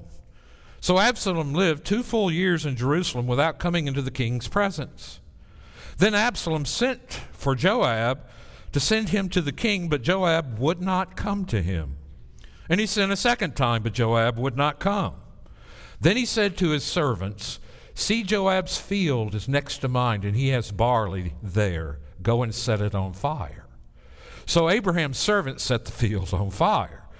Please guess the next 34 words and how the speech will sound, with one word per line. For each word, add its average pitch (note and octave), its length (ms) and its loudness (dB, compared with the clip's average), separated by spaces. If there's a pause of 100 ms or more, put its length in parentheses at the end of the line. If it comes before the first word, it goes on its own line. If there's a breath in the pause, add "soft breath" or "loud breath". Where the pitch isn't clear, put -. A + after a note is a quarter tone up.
(320 loud breath)
Then E3+ 220 4
Joab E3 480 4
arose F3+ 500 2
and C3+ 100 -2
went G3+ 180 0
to F#3 80 4
Absalom D3 600 0
at C3+ 140 2
his C3 140 -4
house E3 480 2 (260 loud breath)
and B2+ 140 2
said F#3+ 280 2
to E3 80 4
him, D3+ 240 0
"Why G#3 260 6
have A#3+ 140 -4
your F#3+ 100 0
servant G#3 500 2
set G3 240 0
my G#3 140 4
field B3 400 2
on E3 180 4
fire?" A#2+ 600 2 (1000 loud breath)
Absalom C#3+ 560 2
answered C#3 380 -2
Joab, G#2+ 440 2
"Behold, C3+ 540 2
I A#2+ 100 2
sent C#3 300 -4
word C#3 320 0
to G#2+ 80 -2
you, A2 240 0
'Come B2+ 240 0
here, B2 420 0